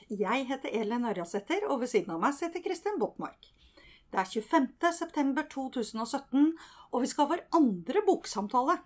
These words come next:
Den forrige var med Olaug Nilsen om Tung tids tale, hennes roman. Og for de av lytterne som ikke har fått med seg den, så er den på orjas dot N O, O R J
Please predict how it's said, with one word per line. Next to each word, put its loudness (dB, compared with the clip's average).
Den 0
forrige 0
var -2
med -6
Olaug -6
Nilsen -2
om 2
Tung 0
tids -6
tale, 2
hennes -4
roman. -6
Og 8
for 0
de 4
av 4
lytterne -2
som -8
ikke -4
har -6
fått -10
med -8
seg -4
den, 0
så -10
er -4
den -6
på -10
orjas -4
dot -6
N -2
O, 0
O -2
R 0
J 0